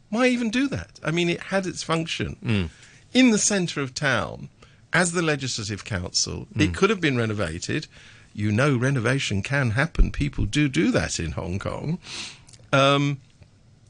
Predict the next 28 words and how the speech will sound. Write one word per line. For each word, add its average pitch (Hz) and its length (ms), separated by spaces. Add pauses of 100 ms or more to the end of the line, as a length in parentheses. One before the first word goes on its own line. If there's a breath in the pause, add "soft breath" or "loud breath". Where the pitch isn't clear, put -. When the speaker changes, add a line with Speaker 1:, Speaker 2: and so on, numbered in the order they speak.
(280)
Speaker 1:
made 151 280
fit - 200
for - 120
purpose 120 440
for - 100
the 104 80
twenty-first 101 640
century. 87 600 (460 loud breath)
And, 208 460
you 254 160
know, 160 320 (880 loud breath)
what 294 140
a 294 60
wonderful 269 440
thing 233 260
that - 160
would 175 180
be 208 220
to - 140
preserve 156 520
the 156 80
historical 156 600
continuity 160 760
of 85 120
it. 87 220
But, 147 260
you 202 140
know, 214 280